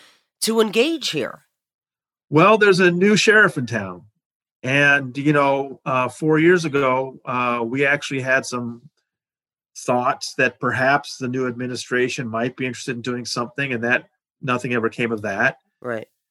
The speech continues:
Speaker 2: Um, but, uh, you know, that w-, when is the federal government dug into Scientology? In, in nineteen sixty-three with the
Speaker 1: Yeah.
Speaker 2: F D A,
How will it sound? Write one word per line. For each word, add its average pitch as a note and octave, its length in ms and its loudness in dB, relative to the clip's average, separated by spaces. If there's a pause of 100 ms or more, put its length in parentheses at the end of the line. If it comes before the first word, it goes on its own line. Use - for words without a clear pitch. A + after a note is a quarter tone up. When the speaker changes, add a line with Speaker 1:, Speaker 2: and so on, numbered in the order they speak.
(400)
Speaker 2:
Um, A#2 460 0
but, B2+ 240 0 (140)
uh, B2+ 200 -4
you D#3+ 120 0
know, B2+ 280 2
that B2+ 180 0
w-, D3 300 -8 (180)
when D#3+ 400 4
is F#3+ 160 4
the E3 100 4
federal D#3+ 480 2
government B2 720 0 (960)
dug C#3+ 300 6
into C3+ 360 -2
Scientology? A2 1080 -4 (200)
In, A#2+ 380 -4
in A#2 180 -4
nineteen C#3 400 0
sixty-three D3 800 0
with C#3 200 0
the B2+ 100 2
Speaker 1:
Yeah. B2 140 4
Speaker 2:
F A#2 100 -6
D A#2+ 160 4
A, D3 320 4